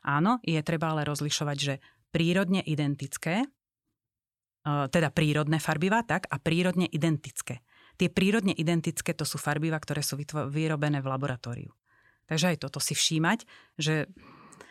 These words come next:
keď tam vidím, že tam je éčko na éčko, tak pre mňa ten výrobok nemá hodnotu.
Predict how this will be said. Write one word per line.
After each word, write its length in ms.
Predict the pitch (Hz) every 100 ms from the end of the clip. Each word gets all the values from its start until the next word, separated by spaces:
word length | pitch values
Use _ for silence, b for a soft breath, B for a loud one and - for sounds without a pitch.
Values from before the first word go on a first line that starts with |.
| B B B - -
keď 180 | - 214 -
tam 160 | 240
vidím, 280 | 180 202 226
že 120 | 196
tam 200 | 196 196
je 100 | 185
éčko 340 | 180 180 - 196
na 220 | 165 160
éčko, 320 | 160 - 180
tak 240 | - 156
pre 160 | - 170
mňa 180 | 170 165
ten 140 | 170
výrobok 340 | 156 160 151 147
nemá 280 | 147 151
hodnotu. 420 | 127 123 120 -